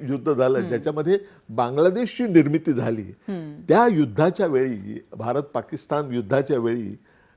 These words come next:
Speaker 1: अ, त्यावेळी पुन्हा दुसऱ्यांदा आणीबाणी लागू करण्यात आली होती आणि ती त्याच कारणास्तव युद्ध
Speaker 2: बरं,
Speaker 1: चाललेलं
Speaker 2: युद्ध.
Speaker 1: आहे,
Speaker 2: हम्म.
Speaker 1: अ, म्हणून ती आणीबाणी होती.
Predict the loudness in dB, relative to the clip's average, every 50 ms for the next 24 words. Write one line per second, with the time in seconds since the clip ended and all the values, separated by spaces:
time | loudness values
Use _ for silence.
0 | _ -4 -2 -2 0 0 -2 -4 -6 -8 -12 _ _ _ _ _ _ _ _ 0
1 | 2 4 4 4 2 0 -2 -4 -8 -10 _ -6 -4 0 4 4 4 2 2 -4
2 | -12 _ -16 -12 -10 -8 -4 -2 -2 -2 -2 -2 -2 -2 -2 -2 -2 -2 -2 -2
3 | -2 -2 -4 -4 -4 -4 -6 -6 -8 -8 -6 -6 -8 -8 -8 -10 -8 -8 -10 -12
4 | -12 -12 -14 -14 -14 _ _ -20 -20 -10 -4 -2 -2 -2 -2 -4 -6 -4 -4 -4
5 | -6 -6 -4 -2 -2 -2 -2 -4 -4 -2 -2 -2 -4 -6 -6 -6 -4 -4 -4 0
6 | 2 2 2 4 4 2 4 4 2 2 2 2 0 0 0 -2 -4 -6 -6 -6
7 | -8 -8 -10 -12 -12 -12 -12 -12 -10 -4 0 0 0 0 0 0 -2 -2 -2 -2
8 | 0 2 2 2 2 0 -2 -6 -6 -8 -8 -10 -12 -14 _ -20